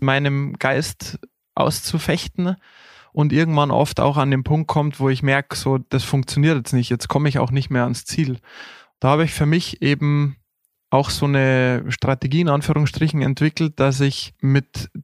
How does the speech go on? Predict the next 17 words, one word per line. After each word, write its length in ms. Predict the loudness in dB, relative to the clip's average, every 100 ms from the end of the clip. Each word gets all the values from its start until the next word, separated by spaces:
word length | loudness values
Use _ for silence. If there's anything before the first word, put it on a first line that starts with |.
| -2
den 160 | 0 4
Leuten, 400 | 4 4 2 2
die 120 | 2
mir 200 | 4 2
wichtig 340 | 0 0 -2
sind, 420 | 0 -2 0 0 0
die 300 | 2 2 2
in 100 | 2
meinem 200 | 2 2
Umfeld 720 | 0 2 2 2 -2 -10 -16 _ _
eine 180 | -2 2
ganz 280 | 2 0 0
wichtige 380 | -4 -2 0 2
Rolle 240 | 2 2
spielen, 420 | 0 0 0 0
wo 100 | 0
ich 320 | -2 -4 -12